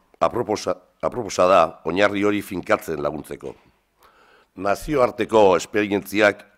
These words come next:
kontzeptu politikoa bera, alderdi juridikoa, alderdi sozioekonomikoa, gizarte mugimenduen eginkizuna ertz ugari du erabakitzeko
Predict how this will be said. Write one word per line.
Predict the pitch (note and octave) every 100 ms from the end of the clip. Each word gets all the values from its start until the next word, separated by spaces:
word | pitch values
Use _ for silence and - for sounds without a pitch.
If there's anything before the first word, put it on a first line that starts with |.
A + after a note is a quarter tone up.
| _ -
kontzeptu | E2+ E2 - - G2
politikoa | - F2 - G2+ F2 E2 C#2+ - - - _ _ F2
bera, | A2 F2+ F2 E2+ _ _ _ _ _ _ _ _ _ F2
alderdi | F#2 G#2+ G#2 F#2
juridikoa, | G#2 G#2+ G2+ F#2+ F#2+ E2 - _ _ _ _ _ _ _ _
alderdi | E2+ F2+ A2 G#2+ G2+
sozioekonomikoa, | - F#2 - F#2 E2+ F#2+ G#2 F2+ G2 F#2 D#2 - -
gizarte | D#2+ A#2 G#2+ - G#2+ F#2+ E2 C2 _ _
mugimenduen | F2 F#2 A#2 A2 F#2+ G#2 F2+ - _
eginkizuna | F2+ A2 A#2 G#2 - G2 F#2+ F2+ - _ _ _
ertz | A2 C3+ - - _ _ -
ugari | F#2 G#2 A2+ D2 - _ _ _ _ -
du | E2+ G2
erabakitzeko | F#2 G2 F2+ E2 F#2+ E2+